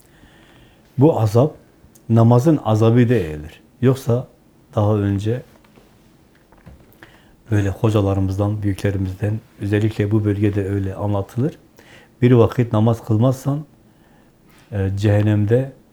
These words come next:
ya da kıyamet yerinde yetmiş sene kızgın sacın üzerinde namaz kılacaksın diye böyle bir şey yok.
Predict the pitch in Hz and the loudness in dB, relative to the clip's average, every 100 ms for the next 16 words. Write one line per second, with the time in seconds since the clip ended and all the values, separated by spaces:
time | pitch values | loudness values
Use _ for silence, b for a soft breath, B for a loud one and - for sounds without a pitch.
0 | _ _ _ _ 107 113 - 107 113 127 | _ _ _ _ -4 -4 0 2 2 2
1 | 107 101 98 117 151 _ b b b b | 0 0 0 -2 -4 _ b b b b
2 | b b b - 107 131 131 - 110 120 | b b b -4 -2 0 0 0 0 0
3 | 139 - - 110 113 117 - 104 123 117 | -4 -12 -4 0 2 0 0 0 0 0
4 | 104 101 101 113 127 - 113 110 104 - | 0 0 0 0 -2 -4 -2 0 -2 -4
5 | 101 98 95 - 95 92 107 147 - _ | -4 -4 -6 -6 -6 -4 -6 -6 -14 _
6 | _ _ - 104 101 104 - 131 123 | _ _ -6 -4 -4 -6 -6 -6 -6